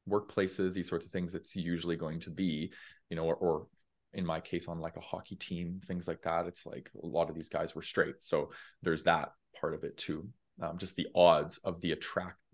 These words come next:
the pe-, the guys we will be attracted to just in day-to-day life,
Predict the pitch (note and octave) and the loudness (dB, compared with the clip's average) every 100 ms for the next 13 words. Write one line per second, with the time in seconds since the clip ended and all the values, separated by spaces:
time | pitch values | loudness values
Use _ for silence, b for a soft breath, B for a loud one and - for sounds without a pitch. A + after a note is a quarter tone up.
0 | - F#2+ - G2 G2 E2+ F2 F2 E2+ E2+ | -8 -6 -4 -4 -2 4 6 6 4 -2
1 | D#2+ E2 E2+ - G#2 F#2+ F#2+ - E2+ F2 | -2 -4 -4 0 2 2 -2 -2 -2 -4
2 | F2 F2 F2+ F2+ F2 - B1+ F#2+ F#2+ F#2 | -6 -6 -4 -4 -4 -6 -8 0 0 0
3 | F#2 | -8